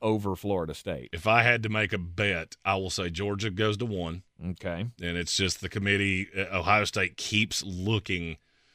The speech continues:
Speaker 2: less than ideal against middle tier competition, and now Georgia has that win that they can go, "Hey, look, we, we beat Missouri."
Speaker 1: Yep. Yep. That's a top fifteen win.
Speaker 2: Georgia goes to one. Ohio State goes to two. I would say Michigan stays at three.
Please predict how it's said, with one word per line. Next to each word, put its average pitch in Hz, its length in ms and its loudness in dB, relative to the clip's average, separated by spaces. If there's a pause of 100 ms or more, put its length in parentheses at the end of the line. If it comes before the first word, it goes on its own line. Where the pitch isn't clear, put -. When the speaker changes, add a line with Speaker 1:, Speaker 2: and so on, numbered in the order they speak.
(380)
Speaker 2:
less 123 400 6
than 131 160 2
ideal 110 560 4
against 101 500 -2
middle 104 600 4
tier 107 260 2
competition, 95 640 -2
and 90 160 -4
now 95 160 4
Georgia 92 380 0
has 92 220 -2
that 92 200 -4
win 95 300 0
that 87 140 -4
they 95 120 0
can 90 120 -6
go, 85 180 -2 (160)
"Hey, 147 100 -2
look, 156 220 4 (340)
we, 92 240 -4
we 98 140 0
beat 95 260 0
Missouri." 87 340 -2
Speaker 1:
Yep. - 80 -2 (240)
Yep. 120 160 0 (200)
That's 98 160 -8
a - 20 -18
top 117 220 -2
fifteen 113 380 -2
win. 101 240 -4
Speaker 2:
Georgia 98 400 2
goes 113 220 4
to 117 80 0
one. 95 360 2
Ohio 87 300 0
State 92 260 0
goes 92 140 -2
to - 100 -14
two. 85 380 -2 (560)
I 107 140 4
would 113 200 0
say 110 320 4
Michigan 107 420 4
stays 101 340 4
at 87 80 -10
three. 107 540 2